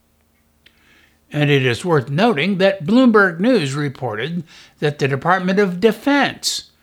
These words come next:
recently announced that it will begin independently testing the quality and safety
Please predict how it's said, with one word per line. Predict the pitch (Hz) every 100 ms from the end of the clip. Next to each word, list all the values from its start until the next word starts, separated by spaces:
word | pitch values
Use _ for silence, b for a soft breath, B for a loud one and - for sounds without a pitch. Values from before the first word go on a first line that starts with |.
| b b
recently | 151 151 - 147 135 131
announced | 123 113 151 143 -
that | 196 196
it | 233 247 -
will | 147 143
begin | 143 127 117 123 143 -
independently | 220 240 220 214 202 180
testing | 180 143 104 - 185
the | 196
quality | - 202 202 214 208
and | 185
safety | 147 147 123 - 151